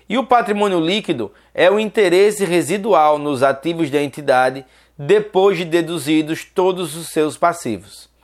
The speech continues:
As definições de ativo e de passivo identificam suas características essenciais,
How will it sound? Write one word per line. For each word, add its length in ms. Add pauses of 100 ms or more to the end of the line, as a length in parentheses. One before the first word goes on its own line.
(680)
As 160
definições 680
de 120
ativo 340
e 40
de 80
passivo 640 (320)
identificam 1000 (240)
suas 400
características 880
essenciais, 840